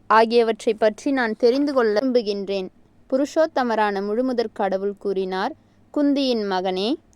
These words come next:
இந்த உடல் களம் என்று அறியப்படுகின்றது. இவ்வுடலை அறிபவன் களத்தை அறிபவன் என்று அறியப்படுகிறான். பரதகுல தோன்றலே,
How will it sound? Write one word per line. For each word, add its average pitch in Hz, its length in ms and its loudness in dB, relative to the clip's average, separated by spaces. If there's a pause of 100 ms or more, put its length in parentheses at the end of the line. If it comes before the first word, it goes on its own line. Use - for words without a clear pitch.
(220)
இந்த 196 380 0
உடல் 190 420 0 (380)
களம் 196 500 2 (120)
என்று 214 360 -2
அறியப்படுகின்றது. 185 920 -2 (520)
இவ்வுடலை 220 520 2 (100)
அறிபவன் 214 600 2 (220)
களத்தை 277 600 2
அறிபவன் 220 440 0
என்று 196 300 0
அறியப்படுகிறான். 214 880 2 (960)
பரதகுல 240 600 4
தோன்றலே, 220 600 0